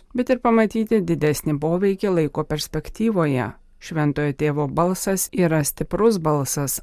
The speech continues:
Matome daugybę valstybių vadovų, kurie nori ateiti su juo pasikalbėti. Pasak monsinjoro Vitilo, tokį dalyvavimą reikia tęsti.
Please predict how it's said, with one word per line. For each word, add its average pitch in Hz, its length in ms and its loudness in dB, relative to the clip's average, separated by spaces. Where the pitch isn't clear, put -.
Matome 202 540 4
daugybę 180 560 2
valstybių 147 560 -2
vadovų, 165 560 2
kurie 160 240 0
nori 170 400 4
ateiti 170 400 0
su 180 240 -2
juo 156 240 2
pasikalbėti. 160 1000 -2
Pasak 147 320 -6
monsinjoro 143 720 2
Vitilo, 180 480 2
tokį 151 320 -4
dalyvavimą 160 840 0
reikia 143 400 -2
tęsti. 143 720 -4